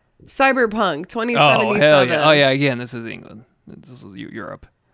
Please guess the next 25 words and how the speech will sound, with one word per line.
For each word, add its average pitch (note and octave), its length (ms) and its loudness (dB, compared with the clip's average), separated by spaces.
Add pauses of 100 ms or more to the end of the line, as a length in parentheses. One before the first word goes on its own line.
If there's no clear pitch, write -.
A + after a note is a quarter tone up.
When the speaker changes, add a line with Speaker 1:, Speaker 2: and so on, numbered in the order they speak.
(480)
Speaker 1:
Critics' E4 440 0
Choice D4 380 -2
Award. G3+ 580 -4 (360)
Speaker 2:
Red C#3+ 220 0
Dead B2+ 160 0
Redemption. A2+ 640 -10 (300)
Speaker 1:
Two. G3 500 0 (480)
Speaker 2:
<laughs> - 520 -18
Holy D#3+ 260 2
shit. - 680 -2 (420)
Speaker 1:
Lifetime D4 580 0
Achievement A#3+ 560 -4
Award. F3 580 -2 (840)
Speaker 2:
Oh, D3+ 140 6
that D#3+ 180 2
went F3 160 0
to E3 80 -2 (200)
Miyazaki. A#2+ 680 -6
I A#2 80 -12
know A#2 140 -10
that, G2+ 240 -10
for - 180 -10
Dark A2 260 -10
Souls. - 520 -14
Speaker 1:
Correct. - 520 -10